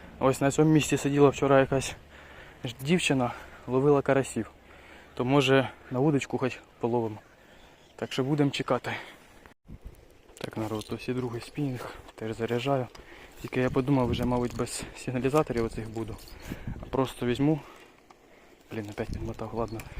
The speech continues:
Візьму колокольчик, надіну та й все. Так, і другий кудись он туди, в ту сторону. Попробуємо. Прикормка порозліталась,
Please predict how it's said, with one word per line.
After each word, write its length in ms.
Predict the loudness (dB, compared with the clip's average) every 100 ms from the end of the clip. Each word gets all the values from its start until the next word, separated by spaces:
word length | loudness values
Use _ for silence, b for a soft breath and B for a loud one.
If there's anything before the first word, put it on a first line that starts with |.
| B -4
Візьму 220 | 0 0
колокольчик, 580 | 2 0 0 -2 -6 -8 B B
надіну 300 | -4 -2 0
та 100 | -2
й 60 | -4
все. 200 | -8 -14 -14 B B B B B B B B B B B -14
Так, 240 | -12 -8
і 40 | -4
другий 480 | 0 2 4 2 -2 B B B B B -12
кудись 380 | -4 -2 0 0
он 120 | 0
туди, 240 | 0 -2
в 100 | -4
ту 140 | -4 -6
сторону. 400 | 0 0 0 -6 -12 -20 -20 B B B B
Попробуємо. 600 | -8 -4 -4 -2 -6 -8 B B B -20 -20 -14 -14 -14 -18 -20 -20 -20 -20 -10 -10 -10 -14 -18 -18 -18 -18 -16 -16 -18 -18 -20 -20 -20 -20 -20 B B B B B -14
Прикормка 560 | -14 -6 -4 -4 -6
порозліталась, 880 | -4 -4 -4 -8 0 2 2 -2 -6